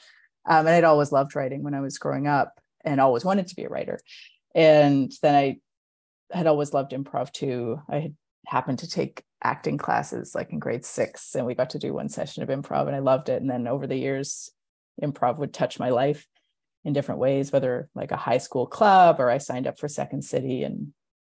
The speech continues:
in my early twenties. And then in my thirties, I was like, "Okay, I should probably do this."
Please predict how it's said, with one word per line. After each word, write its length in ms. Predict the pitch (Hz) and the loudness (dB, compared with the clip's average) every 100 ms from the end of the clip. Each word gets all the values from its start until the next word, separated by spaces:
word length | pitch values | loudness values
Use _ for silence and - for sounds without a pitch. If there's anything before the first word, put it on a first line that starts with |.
| - | -8
in 120 | 147 | -4
my 140 | 139 | -2
early 200 | 139 135 | -2 -2
twenties. 480 | 139 - 139 139 139 | -4 -2 0 0 -2
And 160 | 143 143 | -2 -2
then 260 | 131 139 - _ _ _ _ | -2 -4 -8 _ _ _ _
in 100 | 160 | -2
my 120 | 143 | -2
thirties, 400 | 143 147 147 143 | 2 2 4 2
I 60 | 135 | -2
was 120 | 131 | 0
like, 80 | 147 | 4
"Okay, 260 | 226 233 | 4 4
I 60 | 156 | 0
should 140 | - | -2
probably 220 | - 139 139 | -6 -6 -4
do 220 | 131 131 | -6 -4
this." 480 | 131 135 - - | -2 -2 -6 -12